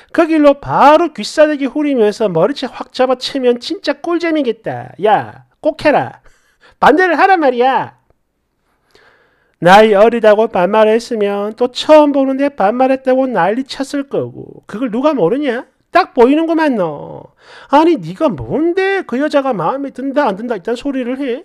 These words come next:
너 뭔데? 야, 이거는 삼촌을 그냥 개호구 에이티엠, 지, 지갑으로 생각을 하다가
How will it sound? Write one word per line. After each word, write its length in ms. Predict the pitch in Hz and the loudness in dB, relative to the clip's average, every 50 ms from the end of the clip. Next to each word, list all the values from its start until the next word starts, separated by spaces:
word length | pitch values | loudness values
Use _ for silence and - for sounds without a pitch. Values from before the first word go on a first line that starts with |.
| _ _ | _ _
너 100 | - 202 | -6 -4
뭔데? 600 | 180 135 123 165 240 285 311 269 160 104 - - _ _ _ _ _ - _ _ _ _ _ _ _ _ _ _ _ _ _ _ _ _ _ _ - 127 | -4 -4 -6 -6 -6 -4 -4 -4 -6 -6 -10 -16 _ _ _ _ _ -20 _ _ _ _ _ _ _ _ _ _ _ _ _ _ _ _ _ _ -2 4
야, 400 | 170 196 196 190 185 175 170 160 | 6 8 8 8 8 6 4 2
이거는 320 | 143 139 180 226 254 247 233 | 0 -2 -2 0 2 2 0
삼촌을 540 | 240 - 262 294 - - 247 247 233 220 214 | 0 -2 -4 -4 -2 -2 -2 0 0 0 0
그냥 300 | 196 214 226 214 208 202 | -2 -2 -2 -2 -4 -6
개호구 540 | _ - 143 180 220 - 285 294 269 240 190 | _ -6 -4 -2 -2 -2 -4 -6 -4 -4 -2
에이티엠, 560 | 170 196 233 - - - 285 269 202 143 131 - | -2 -2 -4 -6 -10 -8 -6 -6 -6 -6 -8 -12
지, 200 | - - 202 196 | -14 -14 -14 -10
지갑으로 540 | - - - 302 339 370 381 359 320 277 254 | -8 -6 -4 2 4 4 4 4 2 0 0
생각을 480 | 247 - 262 269 262 269 247 240 233 220 | 0 -2 -4 -2 -2 -2 0 0 0 0
하다가 560 | 208 196 196 190 185 226 247 254 262 262 | 0 0 0 -2 0 0 0 0 0 -2